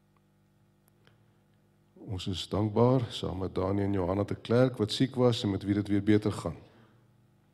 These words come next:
Ons bly bid vir die genesing van Pieter Leroux en Hanlie Nel en Henny Olif-,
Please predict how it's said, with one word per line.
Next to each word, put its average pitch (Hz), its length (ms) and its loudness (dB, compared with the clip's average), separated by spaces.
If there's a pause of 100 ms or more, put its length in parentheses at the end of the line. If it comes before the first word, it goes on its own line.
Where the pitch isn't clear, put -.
(2500)
Ons 101 160 -4
bly 104 160 6
bid 107 300 4
vir 110 100 0
die 107 80 4
genesing 104 640 2
van 87 260 -6
Pieter 104 300 -4
Leroux 98 500 4 (140)
en - 80 -18 (100)
Hanlie 104 300 0
Nel 92 400 -2 (1080)
en 87 140 -4
Henny 104 180 2
Olif-, 98 320 0